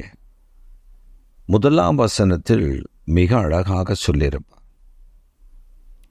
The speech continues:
"வறண்ட நிலம் வயல்வெளியாய் மாறும், பூத்து குலுங்கும், செழிக்கும்"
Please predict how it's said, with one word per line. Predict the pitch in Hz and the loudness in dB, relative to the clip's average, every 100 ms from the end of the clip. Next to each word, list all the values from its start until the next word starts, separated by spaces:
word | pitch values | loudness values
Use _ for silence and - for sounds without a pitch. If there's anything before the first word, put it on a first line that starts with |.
| _ _ _ - - - - - | _ _ _ -20 -20 -20 -20 -2
"வறண்ட | 98 107 139 135 113 | 0 2 2 2 2
நிலம் | 92 82 73 - - _ - | 2 0 -2 -6 -14 _ -4
வயல்வெளியாய் | 82 90 85 78 80 73 76 78 | 2 2 2 0 0 0 -2 -6
மாறும், | 76 - - - - - - _ - - - - _ _ - - - | -10 -18 -20 -20 -20 -20 -20 _ -20 -20 -20 -20 _ _ -20 -18 2
பூத்து | 151 165 - 131 - | 2 2 0 -2 0
குலுங்கும், | 104 107 117 87 65 - _ - - | 0 2 2 0 -6 -10 _ -16 -10
செழிக்கும்" | - 101 113 127 - 80 | 0 2 4 0 -4 -12